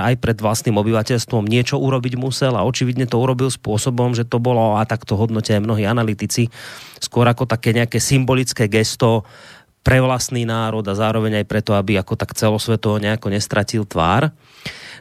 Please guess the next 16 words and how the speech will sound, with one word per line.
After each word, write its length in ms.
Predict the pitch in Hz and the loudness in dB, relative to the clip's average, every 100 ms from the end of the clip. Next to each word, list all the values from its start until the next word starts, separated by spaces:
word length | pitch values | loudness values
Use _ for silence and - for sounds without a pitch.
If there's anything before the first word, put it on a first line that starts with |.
| - | 0
Na 80 | |
druhej 240 | 120 170 165 | 2 2 2
strane 400 | - 143 143 143 | 0 0 2 2
ale 160 | 135 | 0
teda 240 | 120 135 127 | -2 -2 0
hovoríš 320 | 139 131 127 | 0 -2 -4
o 80 | 135 | -2
tom, 160 | 139 | -2
že 240 | 123 131 123 | 0 0 2
no 80 | 131 | 2
dobre, 320 | 165 160 127 | 2 2 2
ale 240 | 127 123 | 2 0
že 160 | 117 120 | -2 -2
týmto 240 | 135 127 | -4 -2
krokom 480 | 120 127 123 135 123 | -2 0 2 2 2
vlastne 320 | 113 113 127 | 0 0 0